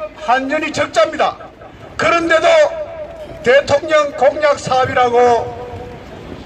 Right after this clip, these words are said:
전남 나주에, 전남 나주에 한전 공대를 만든다고 합니다. 한전 공대 설립비만 해도 오천억,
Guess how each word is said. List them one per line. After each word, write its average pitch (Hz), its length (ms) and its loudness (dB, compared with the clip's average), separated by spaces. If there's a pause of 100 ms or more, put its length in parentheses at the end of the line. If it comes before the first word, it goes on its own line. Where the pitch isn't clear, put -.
(160)
전남 311 500 2
나주에, 294 480 4 (1120)
전남 285 500 2
나주에 285 440 4 (520)
한전 277 460 0
공대를 294 420 2
만든다고 247 400 2
합니다. - 320 0 (640)
한전 277 380 0
공대 294 480 2 (560)
설립비만 - 680 -2
해도 262 440 2
오천억, 233 460 -2